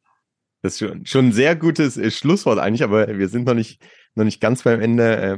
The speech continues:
ein, zwei Fragen habe ich noch, aber ich sehe es genauso und ich, das finde ich auch das, ehrlich gesagt, aus meiner Sicht das Faszinierende an diesem Web drei Space, dass da eben viele Leute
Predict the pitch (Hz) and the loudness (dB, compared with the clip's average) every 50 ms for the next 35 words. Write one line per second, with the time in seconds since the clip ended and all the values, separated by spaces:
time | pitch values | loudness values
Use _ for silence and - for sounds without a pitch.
0 | - - - - - - 104 92 - 95 92 92 95 95 104 101 - 110 104 - | -8 -10 -10 -12 -4 -4 -4 -4 -2 -4 -4 -2 -2 -4 -4 -4 -4 -4 -6 -6
1 | _ _ _ _ _ _ _ _ _ _ - 104 101 104 95 95 - _ _ _ | _ _ _ _ _ _ _ _ _ _ -2 2 2 2 0 -2 -8 _ _ _
2 | _ _ 101 98 107 117 123 123 - 98 85 85 95 90 92 82 92 90 - - | _ _ -4 0 2 2 2 2 0 0 0 2 0 0 0 -2 -2 -4 -6 -8
3 | _ _ _ _ _ _ - 110 - - - 147 160 147 143 - 123 - 113 - | _ _ _ _ _ _ -2 -2 -2 2 2 2 2 2 0 -2 0 -2 -2 -4
4 | - - - - 117 113 113 110 104 98 - - - - 117 117 123 123 113 107 | -4 -8 -4 -2 -2 -2 -2 -2 -4 -4 -4 -4 -6 -2 0 2 2 2 0 -2
5 | - 98 - - 107 - - - 104 107 123 127 120 110 104 101 101 101 92 95 | -4 -6 -4 -4 -6 -6 -2 -2 0 2 2 2 2 2 0 0 -2 -4 -2 -2
6 | 98 98 95 - - - 95 92 - _ _ - - 85 98 113 123 - - - | -2 -2 -2 -4 -4 -4 -4 -4 -4 _ _ -6 -2 0 2 2 0 0 -4 -10
7 | 82 - - - 85 90 101 - - 92 92 - - _ - 92 90 - - 98 | -14 -16 -4 -2 0 0 0 0 -2 -4 -4 -4 -8 _ -4 -4 -2 -2 -2 -2
8 | 95 92 - _ - _ _ _ _ _ _ _ _ _ _ _ _ _ _ _ | -2 -2 -4 _ -16 _ _ _ _ _ _ _ _ _ _ _ _ _ _ _
9 | _ _ _ _ - 160 175 170 135 113 117 123 127 - 135 123 117 117 | _ _ _ _ -2 0 2 2 4 4 2 2 0 2 0 0 0 -2